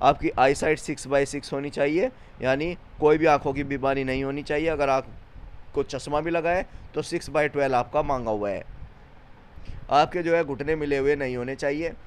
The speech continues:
कुछ बोल रहे हैं कि रेस भी होगी क्या इसमें? दोस्तों, इंडियन नेवी ट्रेड्समैन मेट में कोई रेस आपकी नहीं है, लेकिन फिजिकली में आपका चेक किया जाता है, कभी घुटने वगैरह तो नहीं मिले हुए हैं।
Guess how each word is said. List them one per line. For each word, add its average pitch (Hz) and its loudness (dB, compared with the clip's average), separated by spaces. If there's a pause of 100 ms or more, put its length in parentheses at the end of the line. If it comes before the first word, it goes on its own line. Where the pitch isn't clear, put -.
(160)
कुछ 165 -4
बोल 170 2
रहे 170 6
हैं 165 2
कि 175 0
रेस 135 -2
भी 147 -4
होगी 147 0
क्या 160 -2
इसमें? 165 -4
दोस्तों, 156 -2
इंडियन 139 0
नेवी 147 0
ट्रेड्समैन 139 -2
मेट 139 -2
में 143 -2
कोई 131 2
रेस 127 4
आपकी 123 4
नहीं 127 0
है, 170 6 (260)
लेकिन 165 4
फिजिकली 151 0
में 170 4 (240)
आपका 147 6
चेक 160 0
किया 151 0
जाता 135 2
है, 147 4
कभी 147 -2 (340)
घुटने 160 -2
वगैरह 131 2
तो 165 2
नहीं 156 0
मिले 113 0
हुए 104 0
हैं। 101 -6